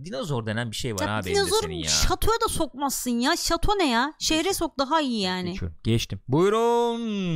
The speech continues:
Speaker 1: Buyurun geçelim. Ee, evet.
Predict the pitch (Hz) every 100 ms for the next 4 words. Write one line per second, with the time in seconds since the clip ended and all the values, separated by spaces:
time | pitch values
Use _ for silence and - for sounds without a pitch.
0 | 143 113 95 92 - 196 190 165 143 123
1 | 95 - _ _ _ _ _ - 98 98
2 | 95 95 95 - _ _ _ _ _ _
3 | _ _ _ _ _ _ _ _ _ _
4 | _ 117 92 -